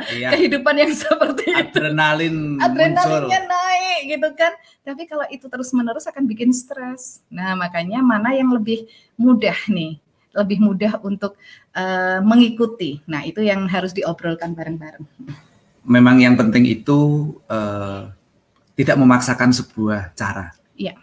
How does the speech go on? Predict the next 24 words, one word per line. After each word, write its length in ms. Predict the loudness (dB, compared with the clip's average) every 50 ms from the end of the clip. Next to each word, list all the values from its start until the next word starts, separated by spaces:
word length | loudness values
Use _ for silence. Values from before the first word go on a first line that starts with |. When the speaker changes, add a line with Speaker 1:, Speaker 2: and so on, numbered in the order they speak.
| _ _ _
Speaker 1:
pada 540 | _ -10 -10 -4 -2 -2 -2 0 -2 -6 -8
kawan 280 | _ -8 -6 -2 -2 -2
yang 120 | -2 -2 -4
lain. 220 | -8 -10 -12 -14
Jadi 160 | -8 -4 -2 0
kalau 140 | 0 0
tadi 160 | 0 0 -2 0
kami 200 | -2 0 0 0
berbicara 260 | -2 -2 -2 0 2 4
Speaker 2:
Ada 140 | 4 4
cara 80 | 4 4 4 4 4
Speaker 1:
tentang 140 | 4 2 2
Speaker 2:
kita 300 | 0 0 0 2 2 2 2
sekarang 360 | 0 -2 -2 -2 0 0 -2 -2
ya. 160 | -2 -4 -4
Speaker 1:
kalau 200 | -2 -2 -2 -2
tadi 180 | -2 -2 -4 -2
Speaker 2:
Hmm. 80 | -4 -4
Speaker 1:
kita 100 | -4 -4
berbicara 440 | -8 -8 -12 -12 -10 -10 -8 -8 -8
tentang 340 | -8 -8 -8 -6 -6 -6 -4
moral 680 | -4 -2 -2 -2 -2 0 0 0 0 0 -2 -4 -8 -14 _ _ _ _ _ _
karakter 600 | -12 -6 -4 -4 -4 -6 -6 _ -8 -6 -6 -8
dan 400 | -8 -8 -6 -6 -6 -8 -8 -12